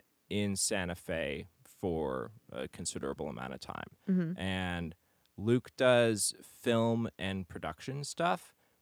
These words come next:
Speaker 1: really great eye for detail, and then he's got some solo music too, which is very, very good engineering,
Speaker 2: Mm-hmm.
Speaker 1: great mixes. And then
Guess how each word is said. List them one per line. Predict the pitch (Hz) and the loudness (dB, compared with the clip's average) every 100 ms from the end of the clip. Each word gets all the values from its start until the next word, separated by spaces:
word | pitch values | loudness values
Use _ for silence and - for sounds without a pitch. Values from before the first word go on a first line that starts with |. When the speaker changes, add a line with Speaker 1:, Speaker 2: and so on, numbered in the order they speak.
| - | -8
Speaker 1:
really | 101 107 131 139 131 | -4 2 4 4 2
great | 117 120 117 - - | 4 4 2 -2 -4
eye | 90 101 107 107 | 0 2 2 0
for | - 95 | -4 -6
detail, | 80 95 104 - 117 120 123 120 - | -4 -4 -4 -2 0 2 4 2 0
and | 98 | -2
then | 98 95 | -2 -2
he's | 87 117 113 | -4 -4 -2
got | 139 123 | 0 0
some | - | -2
solo | 113 123 113 | -2 2 2
music | 107 107 98 - | 2 -2 -4 -6
too, | - 104 104 101 85 | -2 0 2 0 -2
which | 90 - | -6 -4
is | 95 90 80 - _ _ _ _ _ 85 | -2 -2 -6 -12 _ _ _ _ _ -20
very, | 87 117 117 107 | 0 4 6 6
very | 104 104 95 85 _ _ _ _ - 101 | 4 2 2 -4 _ _ _ _ -18 -6
good | - 120 110 | 4 6 6
engineering, | - 98 101 104 98 98 107 233 233 202 | 2 -2 -2 -2 0 0 0 -2 -4 0
Speaker 2:
Mm-hmm. | 196 | 2
Speaker 1:
great | 208 220 - | 2 0 -2
mixes. | 98 - 131 139 - _ _ _ - | -4 -2 -2 -2 -8 _ _ _ -2
And | 107 107 | 2 4
then | 107 104 101 | 4 4 2